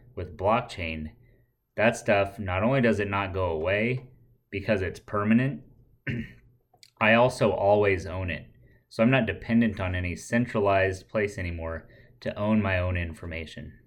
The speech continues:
And back to the health stuff, there's actually some cool stuff going on in the healthcare industry in which they're using blockchain to give you your own health information where you can go to the doctor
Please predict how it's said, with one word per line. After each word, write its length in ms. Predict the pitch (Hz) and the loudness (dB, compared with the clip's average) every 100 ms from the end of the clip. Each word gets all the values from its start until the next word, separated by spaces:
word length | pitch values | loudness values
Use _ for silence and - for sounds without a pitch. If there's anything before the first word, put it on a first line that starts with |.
| _ _ _ _ _ _ _ _ _ _ | _ _ _ _ _ _ _ _ _ _
And 240 | - 95 92 | -4 -2 4
back 180 | 120 123 | 4 4
to 80 | |
the 100 | 104 | -2
health 280 | 87 107 117 | 2 2 2
stuff, 260 | - 90 85 | -2 -4 -2
there's 160 | 90 | -2
actually 320 | 98 101 107 92 | 0 0 -2 -4
some 200 | - 87 | -6 -10
cool 200 | 110 104 | -6 -4
stuff 300 | - 87 - | -2 -4 -4
going 220 | 92 87 | -6 -4
on 320 | 104 98 90 | -4 -4 -4
in 180 | 87 92 | -6 -6
the 180 | 90 85 | -6 -4
healthcare 480 | 110 120 - 87 | -2 -2 -2 -2
industry 440 | 101 113 - 90 85 | 0 -2 -2 -8 -8
in 100 | 82 | -6
which 320 | 87 85 - - - _ - | -8 -8 -14 -20 -20 _ -2
they're 100 | 98 | 0
using 420 | 104 95 92 92 | 2 0 -2 -2
blockchain 720 | 95 95 92 - 95 92 90 | 2 2 0 -4 -2 -2 -4
to 200 | - 90 | -6 -8
give 260 | 82 95 98 | 0 2 2
you 220 | 98 95 | 0 -4
your 260 | 90 90 92 | -4 -2 -2
own 160 | 95 | -2
health 300 | 87 101 98 | -4 -4 -2
information 640 | 117 113 113 113 113 127 104 | 2 2 4 4 4 0 -2
where 120 | 92 | -2
you 180 | 92 101 | -2 -6
can 180 | 101 95 | -8 -4
go 140 | 92 | -2
to 80 | 92 | -2
the 80 | 87 | -2
doctor 640 | 95 110 - 117 113 | -2 -2 0 0 0